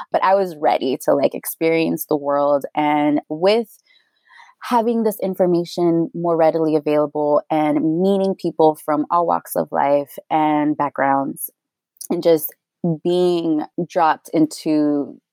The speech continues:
a different place that was not my hometown, like, I just felt that I had the world at my fingertips. I could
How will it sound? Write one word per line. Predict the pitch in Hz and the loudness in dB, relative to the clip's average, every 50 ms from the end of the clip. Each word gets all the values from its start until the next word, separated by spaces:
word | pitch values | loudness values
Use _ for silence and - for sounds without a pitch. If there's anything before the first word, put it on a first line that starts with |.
| _ _ _ - - | _ _ _ -8 -4
a | 170 | -4
different | 160 165 175 170 156 - - 165 156 147 147 135 _ _ _ - _ _ _ _ _ | -2 0 0 0 0 0 -2 -2 0 0 -2 -6 _ _ _ -20 _ _ _ _ _
place | - - 165 151 139 123 87 - - - - - _ _ _ _ _ _ _ - | -4 0 2 2 2 0 -2 -4 -6 -8 -10 -14 _ _ _ _ _ _ _ -16
that | 160 147 - 143 139 - - | -10 -2 0 0 0 0 -2
was | 151 - | -4 -2
not | 160 156 151 - - | 0 0 0 0 0
my | 147 143 143 | -4 -4 0
hometown, | - 151 143 - - - - 139 139 139 143 151 | 0 -2 -2 -2 -6 -4 0 0 2 0 0 0
like, | 151 143 135 - - - | -2 -4 -4 -4 -2 0
I | 147 147 | 0 0
just | 151 - 151 - - - - | 0 -2 -4 -6 -6 -6 0
felt | - 143 143 - - | 2 4 4 2 0
that | - - - - | -8 -8 -4 -2
I | - 135 139 143 139 135 135 127 120 - - | -2 0 0 0 0 0 -2 -2 -4 -4 -6
had | - - - - 139 139 127 117 - - - - | -6 -6 -4 -2 0 0 2 0 0 -2 -4 -8
the | - 147 139 156 | -10 -4 -2 -2
world | 151 151 151 147 139 | 0 0 0 0 0
at | 139 98 | -2 -4
my | 135 143 | -4 -4
fingertips. | - 139 127 - - - - - - - | -2 0 0 0 -2 -2 -4 -4 -2 -2
I | - | -4
could | - - 151 - | -2 -2 -6 -8